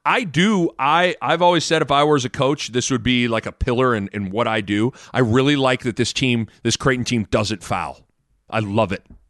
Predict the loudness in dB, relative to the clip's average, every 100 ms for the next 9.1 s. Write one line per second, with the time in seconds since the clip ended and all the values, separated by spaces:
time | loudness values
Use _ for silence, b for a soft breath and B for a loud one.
0 | _ _ -8 -8 -6 -2 -2 -2 -8 -10
1 | _ _ _ _ _ _ b b b -2
2 | 0 2 -2 -2 -6 0 4 4 4 2
3 | 0 0 0 0 0 2 4 4 4 0
4 | 2 2 2 -2 0 0 0 -2 -8 _
5 | _ _ _ _ 0 2 2 2 2 0
6 | -2 -2 -4 -2 -2 -2 2 2 0 B
7 | B -6 -6 -4 2 2 4 4 6 4
8 | 2 -2 -8 -4 -2 0 0 0 2 0
9 | 0